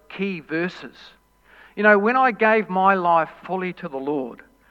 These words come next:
I wanted to know as much about the Bible as I possibly could, and I still do. Something in me craves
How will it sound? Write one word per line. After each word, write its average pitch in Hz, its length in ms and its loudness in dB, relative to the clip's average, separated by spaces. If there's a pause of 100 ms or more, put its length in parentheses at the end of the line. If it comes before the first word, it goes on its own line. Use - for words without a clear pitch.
(340)
I 175 140 6
wanted 233 360 2
to 208 80 -4
know 202 340 4
as 175 240 -2
much 208 420 -2
about 196 480 -2
the 165 80 -12
Bible 165 540 2
as 151 200 -6
I 147 100 0
possibly 139 520 -10
could, 117 300 -14 (380)
and 240 320 0
I 240 140 4
still 233 360 -4
do. 180 380 0 (1040)
Something 233 640 0
in 208 400 0
me 147 400 -2 (120)
craves 175 960 -2